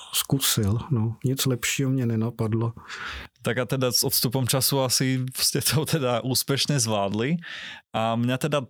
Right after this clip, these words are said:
Speaker 2: celkom, keď som si tak prezrel ten váš životopis, zaujala tá cesta potom, keď vlastne ste dokončili, eh, magistra na matfize. Tak, eh,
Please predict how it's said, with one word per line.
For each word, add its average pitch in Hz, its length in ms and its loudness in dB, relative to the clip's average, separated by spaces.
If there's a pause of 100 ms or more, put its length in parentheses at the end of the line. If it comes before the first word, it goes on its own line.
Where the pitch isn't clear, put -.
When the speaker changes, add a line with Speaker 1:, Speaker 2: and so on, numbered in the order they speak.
Speaker 2:
celkom, 131 560 0
keď - 240 -2
som 123 80 0
si 117 160 0
tak - 320 -4
prezrel 110 400 0
ten 110 160 0
váš 110 320 2
životopis, 107 480 0
zaujala 113 320 0
tá 110 160 -2
cesta 110 640 0 (160)
potom, 85 480 -2 (160)
keď 101 240 -4
vlastne 101 320 0
ste 107 240 -2
dokončili, 104 800 0
eh, 107 320 -2
magistra 104 640 0
na 92 80 2
matfize. 95 560 0
Tak, - 240 -6
eh, 101 320 0